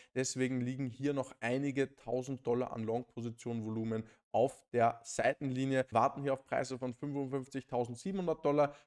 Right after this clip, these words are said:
Dort wird die nächste Long-Position getriggert, die nächste bei fünfzigtausend Dollar und sogar bei dreiundvierzigtausend Dollar versuche ich es noch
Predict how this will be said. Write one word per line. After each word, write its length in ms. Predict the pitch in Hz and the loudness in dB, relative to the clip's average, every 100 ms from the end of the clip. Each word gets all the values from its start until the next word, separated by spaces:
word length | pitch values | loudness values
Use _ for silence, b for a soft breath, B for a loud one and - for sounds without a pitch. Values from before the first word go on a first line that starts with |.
| - | 2
Dort 240 | 135 127 | 4 4
wird 140 | 127 | -4
die 60 | 120 | -2
nächste 340 | 120 131 - | -2 -2 0
Long-Position 720 | 120 123 123 123 117 - 117 113 | 2 2 0 -6 -6 -6 -6 -4
getriggert, 440 | 107 123 113 117 B B | -4 -2 0 0 B B
die 60 | 113 | -4
nächste 320 | 117 117 - | -4 -4 -4
bei 120 | 107 | -4
fünfzigtausend 880 | 107 185 185 - 151 135 127 127 120 | 0 -2 -2 -6 -4 0 0 0 -2
Dollar 200 | 120 120 | -2 -2
und 100 | 117 | -6
sogar 240 | 117 120 | -2 0
bei 100 | 120 | 0
dreiundvierzigtausend 1160 | 127 - 117 143 - 220 - 139 - 113 113 113 | -2 -2 -2 -2 -4 -6 -6 -8 0 0 0 0
Dollar 220 | 117 117 | 0 0
versuche 540 | - 117 - 175 - | -4 -8 -6 -4 -4
ich 240 | - - - | -4 -4 -8
es 180 | - | -8
noch 220 | - 117 | -2 -2